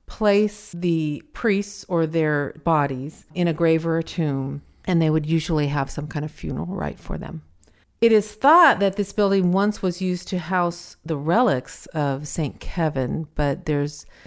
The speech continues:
apparently no such proof of this. But we didn't get to go inside, but, you know, you could walk around it, and I'm pretty sure I remember some kind of sketch or some kind of plaque at that building explaining a little bit about it.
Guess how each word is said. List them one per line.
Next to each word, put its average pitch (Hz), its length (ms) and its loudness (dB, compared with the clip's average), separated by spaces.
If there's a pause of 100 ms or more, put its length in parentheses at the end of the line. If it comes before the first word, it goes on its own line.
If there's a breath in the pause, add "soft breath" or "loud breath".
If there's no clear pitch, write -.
(160 loud breath)
apparently 151 520 -4
no 147 680 -4 (100)
such - 420 -12
proof - 460 -10
of 139 180 -14
this. - 440 -18 (300)
But 143 280 -2
we 185 160 0
didn't 196 220 4
get 247 160 0
to 247 80 -2
go 240 160 4
inside, 202 540 0 (180)
but, 156 480 2
you 190 120 2
know, 165 60 4
you 156 140 0
could 165 140 -2
walk 160 360 2
around 156 460 2
it, 147 440 0
and 156 500 -4 (100)
I'm 170 80 -2
pretty 285 340 0
sure - 260 0
I 170 120 2
remember 165 500 0
some 170 220 -4
kind 160 200 -2
of 147 100 -6
sketch - 680 -4
or 151 200 -4
some 165 200 -6
kind 156 220 -4
of - 140 -10
plaque - 680 -4 (200 soft breath)
at 135 180 -4
that 151 260 -2
building 127 520 -6 (220)
explaining 143 520 -4
a 139 100 -6
little 135 200 -8
bit 117 160 -6
about - 300 -8
it. - 180 -14